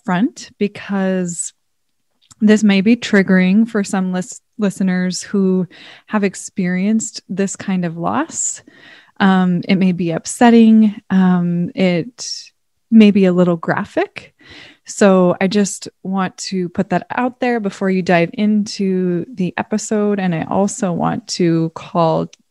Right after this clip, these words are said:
attention to some resources if you do decide to listen and then subsequently find yourself upset and needing, um,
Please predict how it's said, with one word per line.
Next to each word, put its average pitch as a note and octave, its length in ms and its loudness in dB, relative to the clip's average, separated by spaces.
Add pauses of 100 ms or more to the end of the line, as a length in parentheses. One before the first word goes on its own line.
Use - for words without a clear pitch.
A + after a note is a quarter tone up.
(140)
attention G#3+ 500 0
to F3 300 -2
some E3 320 -8
resources F3 1200 -4 (540)
if - 140 -10
you F#3+ 80 -4
do A3 280 2
decide G3 340 0
to F#3+ 120 -4
listen F3 360 -2
and F3+ 160 -2
then E3 240 -2 (360)
subsequently F#3+ 640 -2
find F3+ 260 2
yourself E3 480 2
upset E3+ 480 2
and F3 180 2
needing, E3+ 440 0 (580)
um, F3 320 -2